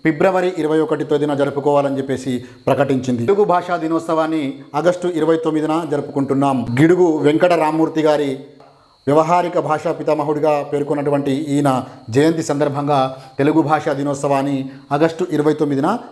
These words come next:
జరుపుకుంటాం. తెలంగాణ భాషా దినోత్సవాన్ని కాళోజీ గారి జయంతి సందర్భంగా సెప్టెంబర్ తొమ్మిదిన జరుపుకుంటున్నాం. హిందీ దినోత్సవాన్ని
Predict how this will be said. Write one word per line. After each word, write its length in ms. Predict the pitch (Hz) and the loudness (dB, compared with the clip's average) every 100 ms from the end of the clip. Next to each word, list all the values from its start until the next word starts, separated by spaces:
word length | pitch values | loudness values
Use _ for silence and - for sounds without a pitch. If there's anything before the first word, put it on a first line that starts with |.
| - | -4
జరుపుకుంటాం. 720 | 135 135 131 131 120 127 117 110 - _ - | -2 -2 -2 0 0 -2 -4 -12 -20 _ -4
తెలంగాణ 320 | 170 170 170 | 0 0 2
భాషా 300 | 151 156 160 | -2 -2 -4
దినోత్సవాన్ని 680 | 151 156 165 156 151 190 226 - - _ | -4 -4 0 0 -2 -4 -8 -14 -20 _
కాళోజీ 420 | 139 165 175 165 170 | 0 2 2 2 2
గారి 260 | 160 156 | 4 2
జయంతి 360 | 139 151 165 160 | -2 -4 -2 -6
సందర్భంగా 800 | 151 151 143 147 147 147 131 - - - | -4 -4 -2 -2 0 0 0 -4 -20 -2
సెప్టెంబర్ 460 | 156 160 170 165 160 160 | -2 2 0 2 -2 -4
తొమ్మిదిన 440 | 147 147 151 175 233 - - | -6 -4 -2 -4 -6 -18 -6
జరుపుకుంటున్నాం. 960 | 123 139 139 135 135 131 127 131 131 117 - 160 | 0 0 0 -2 0 2 2 2 0 -2 -4 -2
హిందీ 260 | 185 208 | 2 2
దినోత్సవాన్ని 720 | 190 190 185 185 180 175 170 | 2 2 2 2 2 0 -6